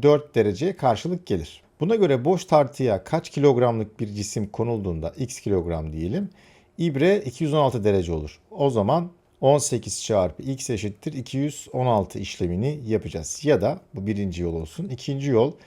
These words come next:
diyeceksin ki on sekiz değil, bu arada sekiz diyecektik, yanlış oldu. Çünkü bir birim sekiz dereceydi. Heh, yanlış olmasın, tamam. Ee, ikinci yol şu, on sekiz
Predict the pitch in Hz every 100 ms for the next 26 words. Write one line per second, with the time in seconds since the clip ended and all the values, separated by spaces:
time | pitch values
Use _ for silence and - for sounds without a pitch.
0 | _ - 202 165 165 131 113 156 - _
1 | _ 113 107 107 104 139 120 98 - 95
2 | 98 85 80 - - 85 85 87 85 120
3 | 117 104 160 175 _ 107 107 101 120 139
4 | 107 95 90 82 87 80 76 80 76 73
5 | 80 - 85 80 85 76 73 - - 80
6 | - _ _ - 113 120 127 - 175 185
7 | 160 151 127 135 - 156 175 175 170 151
8 | 151 175 -